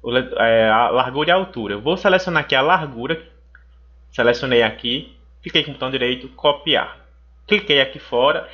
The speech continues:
E aqui, quando eu clico fora, que eu tiro a seleção de todos os objetos, aqui em cima tem um deslocamento. Aqui eu vou selecionar esse zero vírgula zero um centímetros. Vou clicar com o botão direito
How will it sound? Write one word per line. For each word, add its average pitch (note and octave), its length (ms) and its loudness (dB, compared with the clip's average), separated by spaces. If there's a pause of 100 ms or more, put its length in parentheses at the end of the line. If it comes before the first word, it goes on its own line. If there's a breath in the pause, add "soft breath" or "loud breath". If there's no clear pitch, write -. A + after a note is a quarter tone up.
(200 loud breath)
E D3+ 80 2
aqui, F#3 240 -4
quando A3+ 200 -6
eu A#3+ 60 -2
clico A3 260 -6
fora, E3 420 0
que - 80 -8
eu C#3+ 40 -8
tiro D3 200 0
a - 20 2
seleção D3 300 -2
de C3 80 -10
todos G3 240 -4
os - 40 -6
objetos, C3+ 480 0
aqui C3 220 -2
em F3+ 80 -6
cima E3 260 -4
tem D3 160 -4
um D3+ 60 -4
deslocamento. D#3+ 680 -2 (520 loud breath)
Aqui C#3 260 -4
eu D#3+ 60 -2
vou E3+ 140 -4
selecionar D#3 680 0
esse C3+ 180 -10
zero D3+ 220 2
vírgula C3+ 260 -2
zero C3+ 260 2
um B2 140 -8
centímetros. C#3+ 680 -10 (380 soft breath)
Vou G3+ 220 2
clicar E3 260 0
com D3 60 -12
o C#3 60 -10
botão B2 220 -8
direito C#3+ 460 -4